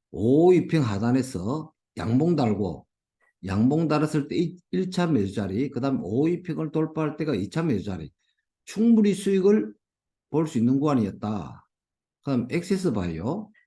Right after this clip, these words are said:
오이평 하단에서 양봉, 오이평을 돌파하는 양봉, 셀바스 헬스-, 헬스케어, 오이평 하단에서 양봉,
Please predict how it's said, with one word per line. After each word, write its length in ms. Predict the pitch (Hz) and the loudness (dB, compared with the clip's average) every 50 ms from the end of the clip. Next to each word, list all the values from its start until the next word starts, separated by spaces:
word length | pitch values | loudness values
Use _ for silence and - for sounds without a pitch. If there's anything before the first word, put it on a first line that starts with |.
| _ _ _ _ _ _ _ _ _ _ _ _ _ _ _ - | _ _ _ _ _ _ _ _ _ _ _ _ _ _ _ -12
오이평 400 | - 87 113 143 151 151 160 156 | -6 -2 0 0 0 0 0 0
하단에서 460 | 143 135 131 147 143 151 147 135 110 | 2 2 2 0 -2 -2 -2 -4 -4
양봉, 640 | 95 87 92 95 101 120 120 139 170 196 180 180 - _ _ _ _ _ - | -4 -2 -4 -4 -2 -2 -2 -2 -2 -4 -8 -10 -14 _ _ _ _ _ -14
오이평을 480 | - 82 120 160 170 165 180 175 175 160 | -8 -4 -4 -4 -4 -4 -6 -6 -6 -4
돌파하는 420 | 175 175 165 170 185 170 160 143 | -4 -6 -4 -2 -2 0 0 0
양봉, 400 | 123 104 92 87 82 73 - - _ _ _ _ _ _ _ _ _ _ _ _ _ _ _ _ _ _ _ _ _ | 0 0 -2 -6 -8 -10 -14 -16 _ _ _ _ _ _ _ _ _ _ _ _ _ _ _ _ _ _ _ _ _
셀바스 560 | - - 139 160 156 175 180 180 180 - 151 | -8 -4 -2 -2 0 2 0 0 0 0 0
헬스-, 260 | 131 123 117 - - - _ - - | 0 0 0 -4 -10 -20 _ -6 -4
헬스케어, 720 | 139 143 131 - - - 120 101 95 107 139 160 - - - | -4 -2 -4 -4 -4 -2 -2 0 0 0 0 -2 -2 -4 -4
오이평 520 | 98 123 139 156 165 156 - 165 165 160 | 0 0 2 2 2 0 0 -2 -2 0
하단에서 460 | 143 123 117 143 143 143 139 143 135 | 0 0 0 0 -2 -2 -2 -2 0
양봉, 400 | 120 113 113 123 127 151 156 143 | 0 0 0 0 -2 -2 -4 -4